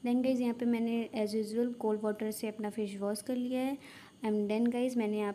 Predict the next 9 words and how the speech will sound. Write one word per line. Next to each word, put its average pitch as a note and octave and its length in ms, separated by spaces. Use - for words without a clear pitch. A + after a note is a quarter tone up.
पे A#3+ 180
dabbing G#3+ 460
motion G#3+ 300
में G#3+ 100
अपना G#3 240
face A3+ 560
पोंछ G3+ 280
लूँगी A3+ 380
और F#3+ 480